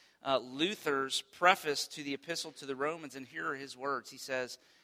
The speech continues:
about a quarter before nine, while the man who was leading the meeting was describing the change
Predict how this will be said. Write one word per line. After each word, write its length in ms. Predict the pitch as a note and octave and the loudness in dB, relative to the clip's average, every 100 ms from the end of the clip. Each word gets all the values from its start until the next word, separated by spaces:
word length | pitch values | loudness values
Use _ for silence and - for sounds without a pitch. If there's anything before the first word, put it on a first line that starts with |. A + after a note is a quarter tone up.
| _ - | _ -8
about 280 | B2+ D#3 D#3+ | 8 10 10
a 40 | |
quarter 400 | - F3+ F#3+ G3 | 6 2 4 2
before 320 | - D3+ D#3 | -2 -8 -2
nine, 420 | C#3+ D3+ D3+ C#3 | 2 4 4 2
while 440 | C3 C#3 C#3+ C#3 C3+ - _ - | 4 6 8 4 0 -14 _ -14
the 100 | C3+ | -4
man 280 | C#3+ D3+ D3+ | 2 2 2
who 120 | D3 | -4
was 140 | C3 | -8
leading 260 | C3+ D3 D3+ | -6 -4 -4
the 60 | |
meeting 340 | C#3 C#3 C#3+ C3 | -4 -4 -4 -6
was 100 | B2+ | -8
describing 580 | - - D3 D3 D#3 C3+ | -6 -2 2 2 2 -6
the 60 | |
change 840 | B2 - D#3+ D3+ B2 A#2 A#2+ - | -6 -4 -2 -4 -6 -12 -10 -12